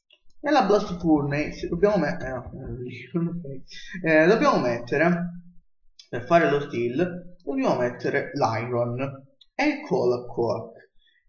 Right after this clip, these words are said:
Per farlo andare quindi il più veloce possibile è meglio fare il coal coke, perché se mettete il catch,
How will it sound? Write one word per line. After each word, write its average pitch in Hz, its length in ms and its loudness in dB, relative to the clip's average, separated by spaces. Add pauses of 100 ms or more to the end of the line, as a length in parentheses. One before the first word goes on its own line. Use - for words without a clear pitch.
(320)
Per 175 120 2
farlo 285 220 6
andare 170 300 4
quindi 156 220 4
il - 60 -4
più 160 140 -4
veloce 170 340 6
possibile 170 640 0
è 247 120 -6
meglio 170 400 2
fare 131 300 2
il 127 100 -10
coal 120 240 -4
coke, - 380 -6
perché 139 160 -4
se 120 100 -6
mettete 175 760 0 (420)
il 151 180 -6
catch, 180 680 6